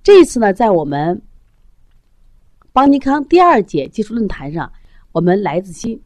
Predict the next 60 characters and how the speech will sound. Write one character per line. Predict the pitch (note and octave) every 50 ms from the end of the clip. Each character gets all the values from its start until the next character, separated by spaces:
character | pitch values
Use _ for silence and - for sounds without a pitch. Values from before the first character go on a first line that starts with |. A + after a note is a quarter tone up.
| _
黑 | _ - -
龙 | C#4 C#4 D4 D4+
江 | C4+ D4+ D#4 D#4 D#4 E4 _ _ _ _ _ _ _
七 | - - C#4+
台 | B3+ B3 C#4+
河 | C4+ - D#3+ F3+
的 | G3 B3
一 | A3 E3+ D3+
个 | D3 E3 C#3+
学 | - - C3
员 | C#3 C#3+ C3+ A#2 A#2 - - _ _ _ _ _
带 | - - F3
着 | D#3+
他 | D3 - - G3+
的 | G3+
儿 | - - C3 D3 D#3
子 | F3 F3+
一 | B2+ D#3+
起 | E3 - -
来 | A#2 A#2+ C3+
学 | - - B2 B2
习。 | C3+ - - - G#2+ G#2 _ _ _ _ _ _ _ _ _ _ _ _
当 | - - A3 A3+ A3
我 | F3
看 | E3+ - - G3+ F#3
到 | F3+ E3+
这 | - A3+ E3
个 | E3+
宝 | E3 - A#2+ A2
宝 | -
的 | C#3 D#3
舌 | D3+ - - C#3
象 | - F3+ F3 D#3
的 | C#3 C3
时 | - -
候 | C3+ A2
啊， | - - F#3+ G#3 F#3 E3 D3 C3+ - - - - - -
我 | - E3+
好 | D#3+ - - -
开 | - - E3+ E3
心。 | D#3+ - E3+ E3 E3 E3+ _ _ _ - - - - -
其 | - -
实 | A#3+ A#3+
这 | A3+ C4+ B3
是 | G#3 G3
一 | F#3 F3 F#3+
种 | F3+ F3 C#3 B2
收 | - - - A#3
获 | A3 G3+ A#3 A3+ E3
呀， | D3 C#3 A#2+ - - - - - - - - - - - -
因 | C4+ D4
为 | C#4+ C#4
我 |
很， | C4+ - - G3 F3 E3 F3 - _ _ _ _ _ _ _ _
很 | - - F#3+ F#3
难 | F3+ D#3+ G#3+ B3+
看 | - - D4
到 | A#3+ G3
这 | F#3 - G#3+
么 | G#3